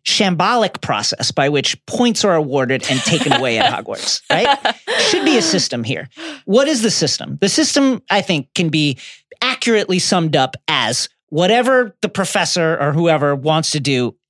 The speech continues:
Speaker 1: at that particular time.
Speaker 2: Yes.
Speaker 1: Just whatever they're feeling.
Speaker 2: Yes.
Speaker 1: Or let's talk about Hagrid being thrown in Azkaban, a place that we are learning more and more about that is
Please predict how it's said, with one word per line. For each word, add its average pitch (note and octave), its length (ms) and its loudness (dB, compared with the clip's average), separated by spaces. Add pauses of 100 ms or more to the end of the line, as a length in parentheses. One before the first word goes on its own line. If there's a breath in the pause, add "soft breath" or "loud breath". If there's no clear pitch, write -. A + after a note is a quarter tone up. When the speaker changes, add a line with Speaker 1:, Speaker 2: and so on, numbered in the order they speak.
Speaker 1:
at E3 180 -2
that D#3+ 220 0
particular D#3+ 440 -4
time. - 240 -10
Speaker 2:
Yes. - 340 -2
Speaker 1:
Just B3 120 0
whatever E4 320 4
they're A#3 140 4
feeling. G2+ 360 -4
Speaker 2:
Yes. - 440 -8 (200 loud breath)
Speaker 1:
Or C#4+ 220 4
let's C#4+ 220 -2
talk C#4 180 0
about C#4+ 200 2
Hagrid B3 480 0
being F#3 220 -2
thrown G#3 480 0
in G#3 120 0
Azkaban, E3 580 0
a E3+ 40 0
place F3+ 300 -2
that F3 140 2
we E3+ 180 2
are D#3 140 4
learning E3 320 0
more D#3+ 220 4
and D3+ 100 0
more D3 160 2
about C3+ 380 0
that C#3+ 100 0
is D3 200 -2